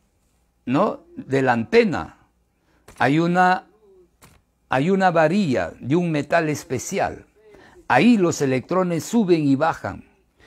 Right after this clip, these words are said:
En un segundo viajan, pues, seis millones de veces, diez millones de veces, etcétera, etcétera. ¿Ya? Bien. Entonces, hago la gráfica. A ver, problema diez.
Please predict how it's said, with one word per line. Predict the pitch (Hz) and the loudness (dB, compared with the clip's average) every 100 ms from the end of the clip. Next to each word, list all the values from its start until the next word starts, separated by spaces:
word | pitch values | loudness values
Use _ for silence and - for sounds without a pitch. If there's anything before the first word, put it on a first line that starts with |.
| - | -20
En | - 127 | -6 2
un | 208 226 | 4 4
segundo | 190 175 208 202 185 175 | 2 0 2 2 2 2
viajan, | 180 175 143 156 | 2 0 -2 -4
pues, | 147 151 | -2 -4
seis | 143 151 160 135 | -4 -4 -4 -4
millones | 139 117 147 185 139 113 | -6 -4 -4 -4 -6 -6
de | 113 | -6
veces, | 107 156 165 - 107 | -6 -6 -6 -8 -8
diez | 107 180 170 | -4 -4 -4
millones | 147 131 120 165 143 135 104 | -4 -4 -2 -2 -2 -4 -4
de | 104 | -6
veces, | 139 156 - 87 - - _ | -6 -10 -12 -14 -14 -20 _
etcétera, | - 107 - 160 117 98 | -12 -12 -4 -6 -4 -6
etcétera. | 90 - 82 71 - - - _ | -6 -4 -6 -6 -12 -14 -20 _
¿Ya? | 196 269 - - _ _ _ _ | 2 2 -2 -14 _ _ _ _
Bien. | 151 143 69 - _ _ _ | -4 -4 -4 -12 _ _ _
Entonces, | _ 185 165 180 180 - - | _ -4 0 2 0 -2 -6
hago | 214 208 | 0 4
la | 202 190 | 4 4
gráfica. | 196 156 147 - 92 - _ _ _ _ _ _ _ _ _ _ _ _ _ _ _ _ _ _ _ _ _ _ _ 170 _ 165 - _ 208 190 175 - - 185 185 - - - - - - - _ _ - - - | 2 0 -4 -8 -10 -12 _ _ _ _ _ _ _ _ _ _ _ _ _ _ _ _ _ _ _ _ _ _ _ _ _ -20 -20 _ -20 -20 -20 -20 -20 -20 -20 -20 -20 -20 -20 -20 -20 -20 _ _ -20 -20 -8
A | - | 0
ver, | 127 170 226 | 4 6 4
problema | - - 170 202 214 214 | -4 -2 0 2 2 0
diez. | 220 233 113 - - | 2 2 0 -4 -14